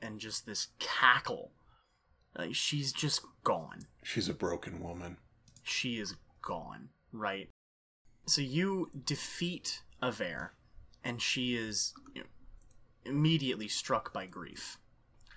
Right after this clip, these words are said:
Speaker 1: And she starts stepping backwards towards the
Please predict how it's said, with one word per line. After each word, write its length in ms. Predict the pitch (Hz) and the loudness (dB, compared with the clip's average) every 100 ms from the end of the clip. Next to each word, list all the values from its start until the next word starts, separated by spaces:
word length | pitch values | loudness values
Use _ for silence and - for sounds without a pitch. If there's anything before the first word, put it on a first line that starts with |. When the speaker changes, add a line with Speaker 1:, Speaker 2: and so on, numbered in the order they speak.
| - - - - | -18 -16 -8 -2
Speaker 1:
And 80 | - | 2
she 140 | - 139 | 4 6
starts 320 | - 143 - | 8 8 8
stepping 640 | - - - 139 151 123 | 8 8 6 4 4 2
backwards 600 | 107 101 - 104 87 - | 2 2 0 -4 -2 0
towards 340 | - 117 107 - | 0 -2 -4 -4
the 160 | 117 | -6